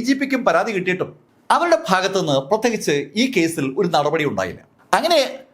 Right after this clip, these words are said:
ഒരു നടപടിയും സർക്കാരിന്റെ ഭാഗത്തുനിന്ന് ഉണ്ടാകാതെ വന്നതും സാബിയോ ഹൈക്കോടതിയെ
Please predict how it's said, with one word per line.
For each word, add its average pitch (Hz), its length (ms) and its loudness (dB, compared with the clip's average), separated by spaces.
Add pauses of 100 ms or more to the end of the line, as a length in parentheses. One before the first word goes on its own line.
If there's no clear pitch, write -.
(360)
ഒരു 320 220 4
നടപടിയും 254 420 2 (180)
സർക്കാരിന്റെ 277 480 0
ഭാഗത്തുനിന്ന് 202 380 0
ഉണ്ടാകാതെ 208 400 -2
വന്നതും 147 280 -6 (480)
സാബിയോ 233 400 2 (240)
ഹൈക്കോടതിയെ 175 480 0